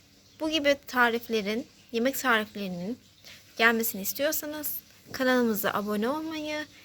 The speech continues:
beğendiyseniz beğenmeyi ve zilinizin sesini açmayı unutmayınız. Aşağıya yorumlarınızı da bekliyorum tabii ki.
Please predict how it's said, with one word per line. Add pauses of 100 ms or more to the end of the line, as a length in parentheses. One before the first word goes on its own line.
(180)
beğendiyseniz
beğenmeyi (380)
ve
zilinizin
sesini
açmayı
unutmayınız. (640)
Aşağıya
yorumlarınızı
da
bekliyorum
tabii
ki.